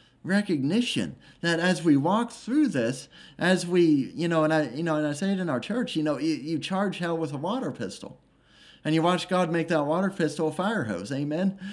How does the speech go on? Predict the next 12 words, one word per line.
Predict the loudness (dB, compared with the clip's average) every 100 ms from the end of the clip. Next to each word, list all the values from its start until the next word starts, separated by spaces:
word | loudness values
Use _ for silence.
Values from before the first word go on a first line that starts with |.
| -14 -4
Uh, | 0 2
but | 2 0
friend, | 0 2 2 -2 -8 _ _ _ _ _ _ -4
um, | -2 -2 -4 -10 -20 _ _ 0
we, | 0
we | 2 2
need | 2 2
the | -2
power | -4 -2 -2
of | -2
God | -2 0 -2
here, | -2 -4 -4